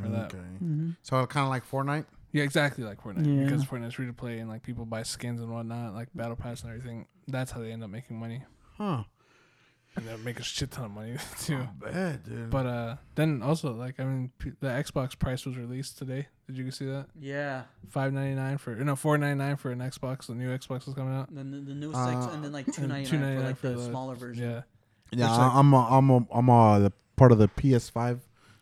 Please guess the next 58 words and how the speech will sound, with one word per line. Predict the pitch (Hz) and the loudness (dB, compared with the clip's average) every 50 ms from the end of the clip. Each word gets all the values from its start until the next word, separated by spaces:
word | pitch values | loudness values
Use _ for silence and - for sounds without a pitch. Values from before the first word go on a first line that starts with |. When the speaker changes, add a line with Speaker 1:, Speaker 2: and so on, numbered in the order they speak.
| _ _ - | _ _ -4
Speaker 2:
bandwagon. | 120 117 120 120 120 120 120 120 123 123 123 - | 0 0 2 2 4 2 4 4 4 2 2 0
So | - 98 | -2 -2
Speaker 1:
P | 95 - | -2 0
S | - - | 0 0
five | |
Speaker 3:
Yeah, | 196 | 0
I | 185 | -2
Speaker 1:
will | 156 | -2
Speaker 3:
kinda | - | -2
Speaker 1:
probably | - 151 151 | -2 -2 -2
Speaker 3:
want | 151 156 | -2 -2
Speaker 1:
be, | 156 | -2
Speaker 3:
to. | 147 | -4
Speaker 1:
like, | 139 120 123 - _ _ _ | -4 -4 -8 -12 _ _ _
probably | - 180 214 254 254 208 | 2 4 4 6 4 2
the | 156 | 0
same | - - 175 160 | 0 0 -2 0
price, | - - 156 165 156 - 151 | 0 0 0 0 0 -2 -4
honestly, | 151 156 151 143 - 147 139 | -4 -4 -6 -6 -6 -8 -8
for | 135 _ 139 139 135 135 120 - _ _ _ _ _ - | -8 _ -8 -6 -6 -6 -8 -12 _ _ _ _ _ -8
Speaker 3:
Yeah, | 151 139 | -6 -2
the | 139 170 | -2 0
Xbox | 170 | 0
is | 143 139 | 0 -2
Speaker 1:
four | 135 | -2
ninety-nine. | 139 139 143 - | -2 -2 -2 -4
Speaker 3:
looking | 254 233 202 165 151 | -4 -6 -8 -10 -8
good | 185 247 247 - | -8 -8 -8 -8
'cause | 185 165 147 | -10 -8 -8
they | 170 190 | -8 -8
just | 214 226 - 208 | -8 -10 -8 -8
also | 208 208 - 220 | -8 -8 -8 -10
announced | 185 180 180 185 180 - - | -10 -8 -10 -10 -10 -8 -8
that | 143 139 143 | -8 -6 -6
you | 151 160 170 | -6 -8 -8
also | 180 175 - 170 | -8 -10 -12 -12
get, | 165 160 | -10 -10
like, | 143 135 127 - | -10 -10 -10 -10
E | - 165 170 170 | -8 -4 -2 -2
A | 175 180 | -2 4
Pass | - - 180 180 180 180 175 - - | 4 4 4 4 0 -4 -4 -6 -10
with | - - | -6 -2
the | 170 170 | 0 0
Speaker 1:
Yeah, | 180 | 0
Speaker 3:
Xbox | 156 - | 0 4
Speaker 1:
well, | 165 180 208 202 | 6 8 8 8
no, | 202 226 247 | 10 10 10
the | 254 | 10
Speaker 3:
Pass. | 226 196 | 8 6
Speaker 1:
thing | - 269 277 285 | 4 4 4 6
is, | 277 226 - | 4 4 2
like, | 185 - - | 0 0 -2
if | - - | -2 0
you | 247 254 | 2 2
have | - - 240 214 226 233 | 2 4 4 4 4 4
a | 202 170 | 2 0
P | - - 208 196 | 2 2 2 0
C, | - - - 170 196 220 226 | 0 0 -2 -2 -2 -2 -4